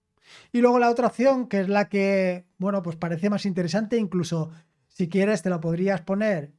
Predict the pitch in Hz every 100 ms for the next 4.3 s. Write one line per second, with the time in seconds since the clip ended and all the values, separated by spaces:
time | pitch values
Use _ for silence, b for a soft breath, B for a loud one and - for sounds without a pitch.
0 | _ - 170 170 160 156 185 185 196 202
1 | 165 180 220 208 220 185 165 165 165 170
2 | 160 156 180 185 196 180 170 214 214 180
3 | 160 175 185 196 196 160 180 160 180 -
4 | 214 277